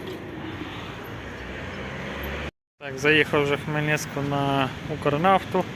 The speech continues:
Трошки перетягнути паси. Паси, все добре.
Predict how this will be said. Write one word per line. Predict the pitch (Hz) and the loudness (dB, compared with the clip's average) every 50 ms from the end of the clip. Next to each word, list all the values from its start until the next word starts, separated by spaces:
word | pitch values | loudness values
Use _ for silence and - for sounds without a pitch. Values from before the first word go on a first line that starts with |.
| - - - - - - - - - - - - - - - - - - - - - - - - - - - - - | -8 -10 -10 -10 -10 -10 -10 -10 -10 -8 -8 -8 -8 -8 -10 -10 -8 -8 -8 -8 -8 -8 -8 -8 -8 -8 -6 -4 0
Трошки | - 165 151 - - 156 147 | 2 4 4 4 4 4 4
перетягнути | - 165 156 156 147 - 165 143 143 143 156 156 - - 139 | 6 6 6 6 6 6 6 4 6 6 4 2 4 2 2
паси. | - - 131 - - 185 185 185 190 185 - - - - - - - - - - - - - - - - - - - - - - - - - - - - - - - - - - - - - | 4 4 4 4 4 6 6 6 6 4 2 -2 -6 -6 -6 -8 -8 -8 -8 -8 -8 -6 -6 -6 -6 -6 -6 -6 -6 -6 -6 -6 -6 -4 -4 -4 -4 -4 -4 -4 -4 -4 -4 -4 -6 -4 -4
Паси, | - - - - - 120 - 113 | -2 -2 -2 -2 -2 -2 -2 -2
все | - - - 139 | -2 -2 -2 -2
добре. | 131 139 139 143 147 160 156 156 | 0 2 2 2 2 2 2 0